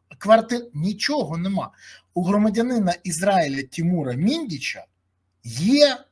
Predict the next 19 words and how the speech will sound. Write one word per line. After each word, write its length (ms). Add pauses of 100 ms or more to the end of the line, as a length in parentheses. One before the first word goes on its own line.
(880)
ШИШ 600 (500)
в 100
Україні. 580 (440)
І 80
наклали 400
на 80
нього 240
санкції. 560
Це 160
ж 100
імітація. 580 (120)
Це 160
ж 160
брехлива, 720
цинічна, 840
ліцемірна 800
імітація. 640 (380)
Більше 560
того, 380